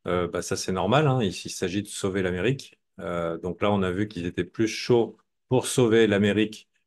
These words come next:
que pour sauver, euh, euh, l'inflation. Quand je dis sauver l'Amérique, ça veut dire que les marchés se portent bien, que finalement, c'était, euh, c'était quelque chose qui commençait à sem-, sembler dangereux.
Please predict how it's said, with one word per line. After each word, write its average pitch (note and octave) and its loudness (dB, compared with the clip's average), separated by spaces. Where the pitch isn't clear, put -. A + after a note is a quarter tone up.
que A#2+ 4
pour A2 -4
sauver, G2 2
euh, E2 -2
euh, F2 -8
l'inflation. F2 0
Quand G2+ 2
je G#2 4
dis G#2 2
sauver G#2+ 4
l'Amérique, G#2+ 4
ça G#2 2
veut F2 2
dire F#2 0
que G#2 -2
les F#2 4
marchés F#2+ -2
se - -10
portent - -4
bien, A2 2
que - -8
finalement, F#2 -2
c'était, G2 0
euh, F#2 -2
c'était F#2+ -4
quelque F#2+ 0
chose G#2 0
qui - -20
commençait G2 2
à G2 0
sem-, G#2 -2
sembler G2+ 0
dangereux. G2 4